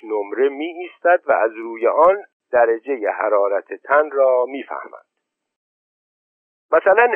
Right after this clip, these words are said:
میزان الهوا یا بارومتر از روی فشار بار هوا که به سطح جیوه وارد می‌آید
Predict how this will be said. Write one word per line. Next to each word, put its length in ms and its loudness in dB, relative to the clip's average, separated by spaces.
میزان 580 2
الهوا 760 4
یا 200 6
بارومتر 760 4
از 160 2
روی 260 -4
فشار 840 2
بار 420 4
هوا 500 2
که 160 -10
به 140 -4
سطح 320 -4
جیوه 460 -8
وارد 420 2
می‌آید 520 2